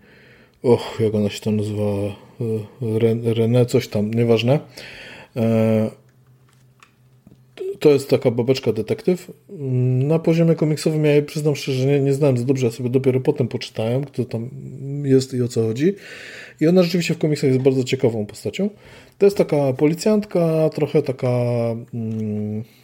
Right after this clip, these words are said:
tajemnicza. Ona potem jakby zostaje wywalona z tego, e, Gotham Police City Department, czy jak się tam nazywa.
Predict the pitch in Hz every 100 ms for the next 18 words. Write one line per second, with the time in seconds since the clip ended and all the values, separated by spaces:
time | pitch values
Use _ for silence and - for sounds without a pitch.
0 | _ _ _ _ _ _ _ _ _ -
1 | - 127 139 165 202 175 160 147 143 123
2 | 123 120 123 123 120 117 117 113 110 110
3 | 110 117 113 110 110 110 113 113 110 117
4 | - 127 117 117 131 131 117 113 - 107
5 | 113 113 110 - - - - - 123 117
6 | 131 127 117 113 110 110 107 110 110 110
7 | 110 104 - - - - - _ - _
8 | - - 117 - 107 - - - - 113
9 | 104 - 104 - - 107 117 160 151 131